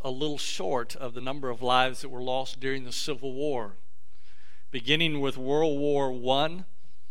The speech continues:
there was a hundred and sixteen thousand five hundred and sixteen lives that were lost during World War One. World War Two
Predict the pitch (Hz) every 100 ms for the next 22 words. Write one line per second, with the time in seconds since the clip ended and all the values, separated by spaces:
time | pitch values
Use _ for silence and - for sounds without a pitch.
0 | - - 120 120 123 160 165 160 135 131
1 | - 160 - - 156 143 - 139 135 131
2 | 120 131 123 - 139 139 131 143 135 131
3 | 123 117 - - 143 - 147 135 123 120
4 | 120 117 120 127 123 117 120 127 - 123
5 | 123 123 120 120 120 120 117 117 123 123
6 | 117 101 - - - - - - - -
7 | - - 120 131 135 131 123 - 151